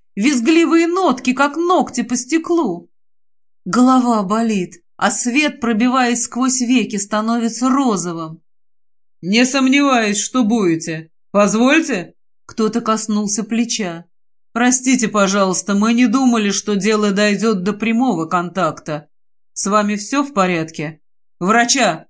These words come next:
Где, мать вашу, врач?" Чего он орет? Все в порядке, только свет очень уж резкий,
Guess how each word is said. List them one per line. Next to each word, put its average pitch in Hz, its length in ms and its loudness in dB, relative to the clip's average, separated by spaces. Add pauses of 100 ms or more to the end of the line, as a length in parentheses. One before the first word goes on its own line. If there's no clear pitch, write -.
(140)
Где, 185 300 2
мать 247 260 2
вашу, 233 340 2
врач?" 226 500 2 (560)
Чего 214 400 0
он 240 160 2
орет? 214 480 0 (200)
Все 262 240 0
в 254 120 -6
порядке, 294 680 -2 (180)
только 262 320 2
свет 311 460 0
очень 277 320 -2
уж 285 180 -2
резкий, 254 640 -2